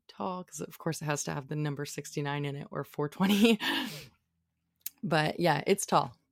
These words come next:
It's super tall. It's bigger than any rocket ever created, as far as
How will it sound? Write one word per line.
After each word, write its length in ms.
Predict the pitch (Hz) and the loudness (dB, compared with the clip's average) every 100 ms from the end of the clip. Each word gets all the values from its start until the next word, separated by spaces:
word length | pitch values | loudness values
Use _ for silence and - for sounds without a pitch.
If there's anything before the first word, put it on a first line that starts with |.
| _ | _
It's 200 | 202 - | 2 4
super 260 | 247 208 208 | 2 4 4
tall. 260 | 156 143 - | 4 2 2
It's 260 | 175 - | -2 -2
bigger 320 | - 196 202 | 2 6 8
than 160 | 180 180 | 6 4
any 440 | 170 170 160 151 - _ - | 4 2 2 -2 -8 _ 0
rocket 400 | 165 160 160 156 | 2 4 2 2
ever 300 | 156 156 147 | 0 0 -2
created, 560 | - 156 143 139 123 _ _ _ _ _ _ _ _ - | 0 2 2 0 -4 _ _ _ _ _ _ _ _ 0
as 200 | 170 - | 0 0
far 480 | - 160 156 147 - | 0 4 6 4 2
as 600 | 151 135 - - - | 0 0 -2 -2 -4